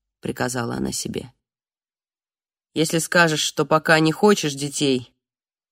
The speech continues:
тебе начнут читать мораль и ничего не дадут». «Ясно».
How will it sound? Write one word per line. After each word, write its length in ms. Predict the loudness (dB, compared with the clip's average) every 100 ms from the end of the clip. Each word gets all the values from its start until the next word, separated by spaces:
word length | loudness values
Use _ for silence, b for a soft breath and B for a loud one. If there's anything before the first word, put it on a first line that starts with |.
| _
тебе 220 | -6 0
начнут 380 | 0 2 0 0
читать 340 | -2 0 0
мораль 420 | 2 2 4 4 2
и 60 |
ничего 420 | 0 -2 -2 0
не 120 | 0 0
дадут». 460 | -2 -4 -8 -10 _ _ _ _ _ _ _ _ _ _ _ _ _ _ _ _
«Ясно». 560 | 6 6 4 -2 -8